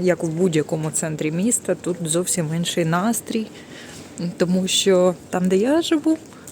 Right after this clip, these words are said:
там інші будинки, там інша трошки Валенсія. А тут краса просто усюди. От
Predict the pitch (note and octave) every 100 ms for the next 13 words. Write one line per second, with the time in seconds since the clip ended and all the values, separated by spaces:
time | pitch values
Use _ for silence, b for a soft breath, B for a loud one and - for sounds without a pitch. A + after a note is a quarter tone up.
0 | - - - - A3+ C4+ B3+ E3 D#3+ -
1 | D#3 E3+ A#3 C#4+ C#4 - C4 - - -
2 | - - G3 F#3 - G#3 - G3 - F3
3 | - E3+ E3+ - D#3+ D#3 D#3+ G3 C4 B3
4 | - C4+ C#4 C#4 - - - - - -
5 | - - - - - - B B B B
6 | - - - - - - - - - -
7 | - - B B B B F#3 F#3 - C4+
8 | - - - B B B B - - G#3+
9 | - A#3+ A#3+ - A3+ G#3+ - A3 G#3 -
10 | - E3+ E3 D#3+ - - F#3 -